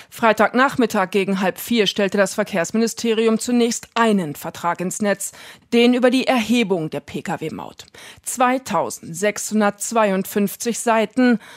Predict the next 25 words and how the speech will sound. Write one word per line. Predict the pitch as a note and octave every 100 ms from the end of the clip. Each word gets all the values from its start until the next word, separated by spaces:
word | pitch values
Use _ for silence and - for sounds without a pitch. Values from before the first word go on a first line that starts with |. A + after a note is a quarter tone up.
| - -
einige | A3 G#3+ B3
Stellen | A3 - G#3+ F#3+ G3
sind | A3+ D#3+ -
geschwärzt. | E3+ - E3 - - - _ - - -
C-S-U-Mann | - C4 B3+ - D#4+ B3+ A3
Scheuer | - - G3 A3
präsentiert | A#3 C4 A#3+ A3 A#3+ G#3
sich | - F#3+
im | A3 G3+
hausgemachten | G#3 F#3+ A3 G3+ - - A3 F#3+
Video | A3+ G3 G#3+ A3+ -
als | A#3+ -
Antreiber. | G#3 E3+ - - - - - _ - - -
Sein | F#3 A#3 C4+ D4
Ministerium | C#4+ B3+ - B3 A3+ E3 - E3+
habe | E3 E3+
die | F3+
beiden | G#3 -
Auftragnehmer | - G#3+ - F#3+ - G3+ F#3+ E3
Kapsch | - B3 - -
und | E3+ -
C | - G3+
T | F#3
S | F3 -
Eventim | G3 A3 G#3+ A3+ G#3+